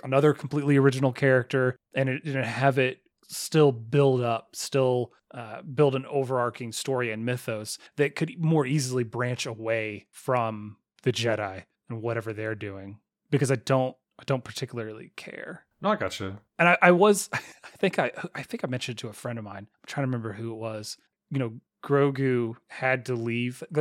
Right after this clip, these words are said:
Speaker 1: I don't think, I think Grogu always had to not be taught by Luke Skywalker,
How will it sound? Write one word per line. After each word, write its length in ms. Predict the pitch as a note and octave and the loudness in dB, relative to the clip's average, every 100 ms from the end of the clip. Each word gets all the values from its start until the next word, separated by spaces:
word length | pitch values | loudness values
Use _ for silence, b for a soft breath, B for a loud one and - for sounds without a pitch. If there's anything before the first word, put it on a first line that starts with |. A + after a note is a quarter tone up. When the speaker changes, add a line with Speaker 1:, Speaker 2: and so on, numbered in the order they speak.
| E3+ | 0
Speaker 1:
I 40 | D#3+ | 0
don't 140 | F#3 | 0
think, 140 | G3 - | -2 -4
I 80 | D3 | -4
think 200 | G#3 C#3 | -4 -6
Grogu 460 | B2+ C#3+ C#3+ C3+ - | 0 0 0 -4 -4
always 420 | B2 B2+ B2 - | -4 -2 -4 -4
had 220 | B2+ A#2 | -6 -6
to 380 | - A#2 A#2 A2+ _ _ - | -8 -8 -8 -10 _ _ -6
not 440 | C3 C3+ C3 - C3 | 0 4 4 4 -6
be 120 | A#2 | -8
taught 360 | - A2 G2+ _ _ | -4 -4 -6 _ _
by 120 | B2 A2+ | -2 -2
Luke 220 | A2 G#2 | -2 -6
Skywalker, 640 | - A2+ A#2 B2+ D3+ D#3 | -2 -2 -2 -4 -4 -6